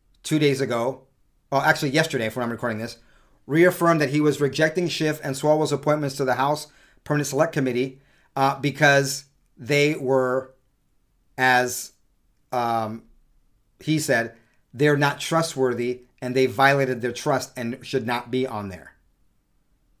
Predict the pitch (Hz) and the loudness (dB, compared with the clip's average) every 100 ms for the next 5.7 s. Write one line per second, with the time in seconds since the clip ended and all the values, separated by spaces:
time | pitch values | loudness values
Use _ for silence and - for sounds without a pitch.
0 | _ _ _ - 127 - 135 135 131 135 | _ _ _ -2 -2 -2 2 4 4 4
1 | 139 139 123 98 123 123 120 131 120 113 | 2 0 -4 -4 -4 -4 -6 -8 -8 -10
2 | - 131 139 139 160 165 202 196 - _ | -4 -2 0 0 0 2 -2 -4 -10 _
3 | _ _ _ _ _ _ _ _ _ _ | _ _ _ _ _ _ _ _ _ _
4 | _ _ _ _ _ _ _ _ - 135 | _ _ _ _ _ _ _ _ -4 0
5 | 135 135 135 - 131 127 123 | 2 0 -6 -6 2 2 2